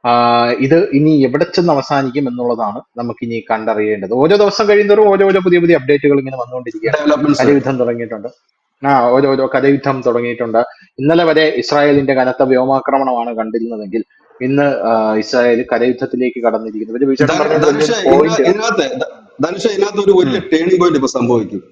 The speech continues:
Speaker 2: അതായത് കുറെ നാളായിട്ട് പലരും ഉന്നമിട്ടിരിക്കുന്ന ടീം ഇതിന്റെ ഇടയ്ക്ക് കിടപ്പുണ്ട്.
Speaker 1: ഉം.
Speaker 2: ആരാന്നറിയാവോ? ഹൂത്തികൾ
Speaker 1: അതെ.
Speaker 2: കിടപ്പുണ്ട്. ഹൂത്തികളുണ്ട്.
Speaker 1: അതെ.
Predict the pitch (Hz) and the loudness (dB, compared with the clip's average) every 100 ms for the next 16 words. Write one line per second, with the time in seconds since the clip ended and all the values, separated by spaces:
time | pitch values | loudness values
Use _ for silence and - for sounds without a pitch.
0 | _ _ _ _ _ - 196 220 185 120 | _ _ _ _ _ -2 -2 0 0 0
1 | 117 143 - - _ - 175 202 208 185 | 0 -6 -12 -20 _ 0 0 0 0 0
2 | 170 180 180 175 160 151 165 156 160 175 | -2 -4 -4 -2 -2 0 2 4 4 4
3 | 185 175 165 151 139 143 151 143 131 127 | 4 4 4 2 4 4 4 4 2 2
4 | 120 110 110 95 101 - _ _ _ _ | 0 0 -2 -4 -10 -14 _ _ _ _
5 | _ _ _ _ _ _ 123 117 92 _ | _ _ _ _ _ _ -8 -8 -10 _
6 | _ _ - 147 151 135 113 104 95 90 | _ _ -4 -2 0 0 0 0 -2 -8
7 | - _ _ _ _ _ _ _ _ _ | -18 _ _ _ _ _ _ _ _ _
8 | _ - 143 175 185 165 117 110 104 98 | _ -4 2 2 4 2 4 2 0 -4
9 | 87 - _ _ _ _ _ _ - 175 | -10 -16 _ _ _ _ _ _ 2 2
10 | 180 185 143 117 127 117 | 4 4 4 2 2 0